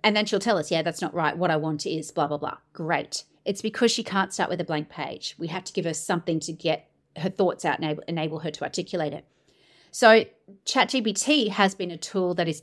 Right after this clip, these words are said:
excellent for her because even if it spits out something that she doesn't want, it helps her to get clear on what she does want.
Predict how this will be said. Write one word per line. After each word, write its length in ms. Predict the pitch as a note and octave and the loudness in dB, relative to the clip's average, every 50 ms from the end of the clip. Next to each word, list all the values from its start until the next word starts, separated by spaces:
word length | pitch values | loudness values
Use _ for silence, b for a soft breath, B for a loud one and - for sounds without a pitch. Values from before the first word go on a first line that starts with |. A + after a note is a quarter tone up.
| _ | _
excellent 400 | - F3 - - - F3+ D#3+ D#3 | -4 -4 -4 -4 -4 -2 -2 -2
for 80 | - D#3 | -4 -8
her 260 | D#3 E3+ E3 C#3+ D3 | -6 -4 -4 -4 -4
because 360 | D3 F3+ F3 - G3+ F#3 - - | -4 -6 -4 -2 -2 -4 -2 -2
even 280 | - A#3 B3 C4+ C#4+ C4+ | -2 -2 -2 0 -2 -2
if 100 | C4 - | -2 -2
it 160 | A3+ - - | -4 -4 -6
spits 380 | - - - G#3 - - - F#3+ | -6 -4 -2 -2 -2 -2 -4 -4
out 180 | E3+ - - | -4 -4 -6
something 320 | - E3+ E3 - E3 E3 D#3+ | -8 -10 -8 -6 -4 -4 -4
that 140 | D#3+ - | -4 -4
she 160 | - - G3 - | -6 -6 -4 -2
doesn't 300 | F3+ D#3 D#3 E3+ D3 E3+ | -2 -2 -4 -4 -6 -2
want, 360 | A3+ D4 D4 A#3 A3+ A3 b b b b b b b b | 0 2 2 2 0 -4 b b b b b b b b
it 120 | F#3+ F#3+ | -6 -4
helps 320 | - - G#3+ A#3+ A#3+ - | 2 2 2 2 2 0
her 80 | C4+ B3 | -4 -2
to 100 | B3 B3 | 0 0
get 160 | A3 - - | 0 0 0
clear 220 | - - G3 F3 E3 | -2 -2 -2 -2 -2
on 80 | D#3 | -2
what 180 | D#3+ D3 - - | -4 -6 -6 -6
she 240 | - - D3+ D3+ _ - | -6 -8 -8 -8 _ -2
does 260 | D3+ C#3 D3 D3 - - | -2 0 0 -2 -8 -10
want. 320 | C#3 - - - - - | -12 -12 -10 -10 -12 -14